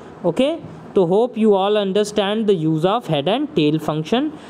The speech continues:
इसमें यही चीज़ बहुत इंपॉर्टेंट है कि एग्जाम में पूछा जा सकता है कि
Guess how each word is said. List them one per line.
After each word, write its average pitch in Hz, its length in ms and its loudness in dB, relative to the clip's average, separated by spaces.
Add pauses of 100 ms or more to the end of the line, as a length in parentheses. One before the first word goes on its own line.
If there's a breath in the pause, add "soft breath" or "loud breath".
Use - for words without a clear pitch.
(260 loud breath)
इसमें 240 260 2
यही 262 400 2
चीज़ 254 320 0
बहुत 196 300 2
इंपॉर्टेंट 220 640 2
है 247 180 2
कि 214 200 2 (160)
एग्जाम 175 300 0
में 202 160 2
पूछा 160 320 2
जा 214 140 4
सकता 190 380 0
है 202 220 2 (380 loud breath)
कि 208 100 4